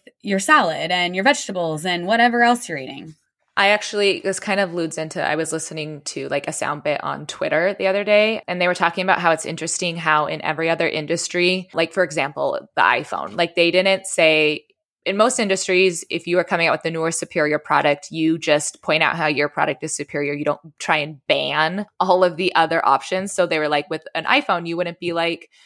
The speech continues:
Speaker 2: "Our iPhone is better and we're gonna make it illegal, um, or tax you to own the," I don't know, like, whatever other, what are
Speaker 1: The
Speaker 2: the, oh, I don't,
Speaker 1: Android. <laughs>
Speaker 2: okay, I'm like, "I don't even know what other phones exist."
Speaker 1: <laughs>
Speaker 2: Um, but yet when it comes to climate, everyone, like, example, again,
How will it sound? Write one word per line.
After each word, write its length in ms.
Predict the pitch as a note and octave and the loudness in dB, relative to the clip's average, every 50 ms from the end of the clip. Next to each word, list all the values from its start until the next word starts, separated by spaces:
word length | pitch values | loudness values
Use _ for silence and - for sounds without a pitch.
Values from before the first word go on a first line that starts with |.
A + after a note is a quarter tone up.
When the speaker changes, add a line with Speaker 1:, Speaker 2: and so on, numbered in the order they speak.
| _ _ - | _ _ 2
Speaker 2:
"Our 120 | A#3+ B3 | 4 4
iPhone 320 | A#3+ B3+ C4 B3 B3 A#3 | 4 4 2 0 -2 -2
is 100 | A#3 G#3 | -4 0
better 240 | - A#3+ A#3+ A3+ G#3 | 2 4 4 6 4
and 140 | F3+ E3 E3+ | 2 2 0
we're 60 | F3 E3+ | -4 -4
gonna 180 | F#3+ F3+ F3+ | -4 -4 -2
make 220 | F3+ F3 F3 E3 F3+ | -2 -2 -2 0 0
it 140 | E3 - - | -2 0 2
illegal, 640 | A3 A#3 A#3+ A#3+ A#3 G#3 G3 F#3+ F#3 F3+ F#3 F#3 - _ _ _ _ - F3+ | 2 2 2 0 0 2 4 4 6 4 4 0 -4 _ _ _ _ -2 0
um, 180 | F3+ F3+ E3+ | 0 0 0
or 140 | D#3 F3+ F3+ | 0 -2 -4
tax 440 | F3+ - - G#3+ A#3 A#3 - - - | -2 2 2 2 2 2 0 -6 -4
you 200 | G3+ G3 G3 G3 | -2 -2 -2 -2
to 360 | - - G3 F#3 F3+ - - _ | -4 -4 -4 -2 -4 -4 -6 _
own 400 | - E3 F3 F3 F3 F3 F3+ D#3 | 0 2 2 2 0 -2 -4 -2
the," 560 | D#3+ F3+ E3+ E3+ D#3+ E3 E3 E3 E3 E3 - - - _ _ - | 0 2 2 2 2 2 0 0 0 -2 -4 -8 -12 _ _ -6
I 60 | - | -4
don't 100 | D#3 D#3+ | -4 -4
know, 100 | D#3 - - | -6 -6 -4
like, 200 | - D#3 D#3 - | -2 -4 -2 -2
whatever 460 | - D#3+ D3 D3 C#3+ C#3+ D3 C#3+ - - | -2 0 0 0 0 -2 -6 -6 -6 -8
other, 400 | - - D3 C#3+ C#3+ D3 D#3 - _ _ | -8 -6 -4 -4 -6 -6 -8 -12 _ _
what 80 | G3 G#3 | -10 -6
are 80 | G#3+ | -2
Speaker 1:
The 60 | G#3+ F#3 | 0 0
Speaker 2:
the, 120 | - F3+ | 0 0
oh, 20 | |
I 40 | F#3 | -2
don't, 160 | F3 E3 - | -4 -4 -4
Speaker 1:
Android. 320 | A3+ C4 C#4 - D#3 F3+ - - | -4 -6 -6 -6 -10 -12 -10 -6
<laughs> 100 | F#3+ G#3 | -4 -4
Speaker 2:
okay, 180 | C4+ - B3 F#3+ | -2 0 2 2
I'm 100 | F#3 A3 | 2 2
like, 140 | C4 - | 2 4
"I 60 | B3+ D4 | 4 4
don't 100 | F#4 A4+ | 4 4
even 160 | B4 F#4 B3+ | 2 2 2
know 180 | A#3 B3 B3 | 2 2 2
what 140 | A#3+ A#3+ A3+ | 2 0 2
other 220 | - A3+ A#3 A#3 A#3+ | 2 0 0 -2 -2
phones 320 | - - G#3 A3+ - F#3+ | -2 0 0 0 0 -2
exist." 520 | F#3+ F#3+ F#3+ G#3+ A#3 G3 - A#3+ - - - G4 | -4 -4 -2 0 2 2 2 0 -4 -8 -8 -8
Speaker 1:
<laughs> 40 | - - E4+ E4+ - - _ - | -8 -8 -10 -10 -10 -6 _ 4
Speaker 2:
Um, 400 | B3 C4 C#4 C#4 B3 G#3 - F#3+ | 6 6 8 6 4 2 2 2
but 220 | B3 - - A3 | 0 0 2 2
yet 220 | G#3+ A#3 A#3+ - - | 4 4 4 4 2
when 100 | A3+ A3 | 0 -4
it 100 | - - | -4 -2
comes 260 | - A3+ A3+ A3 - | -2 -2 -2 -2 -4
to 100 | - G#3 | -8 -8
climate, 420 | F#3+ - A#3 A3+ A#3 G3+ F#3 F#3 - | -4 -2 0 0 2 2 0 0 2
everyone, 500 | - F#3 F3+ F3 F#3 F#3 F3+ F3+ F3 - - | 2 0 2 0 0 0 0 -2 -2 0 -2
like, 160 | F3 E3+ - _ - | -2 -4 -4 _ -20
example, 440 | - D#3+ D#3 F3+ F3 E3 - D#3 D#3 | -18 -6 -2 -2 -2 0 0 0 -2
again, 360 | D#3 - G#3+ F#3+ C#3+ A2+ | 0 2 2 2 2 0